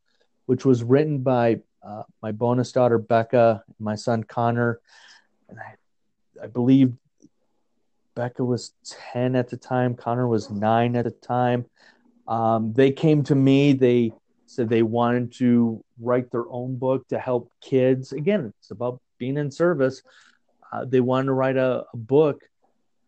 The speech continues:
about how kids of a younger age, so we're saying anywhere probably around four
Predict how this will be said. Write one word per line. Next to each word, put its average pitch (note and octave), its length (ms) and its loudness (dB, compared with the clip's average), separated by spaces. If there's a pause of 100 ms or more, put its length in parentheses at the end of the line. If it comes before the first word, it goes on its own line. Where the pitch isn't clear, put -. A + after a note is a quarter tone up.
(100)
about A#2+ 560 0 (400)
how B2 640 -2 (500)
kids C3+ 680 2
of A#2+ 220 -10 (160)
a A#2 80 -12
younger B2 560 0
age, A#2 520 -4
so C3+ 100 -6
we're B2+ 240 0
saying D#3 580 -6 (200)
anywhere D3 320 -4 (360)
probably F3+ 380 -6
around A#2+ 460 -4 (1080)
four B2 1400 -4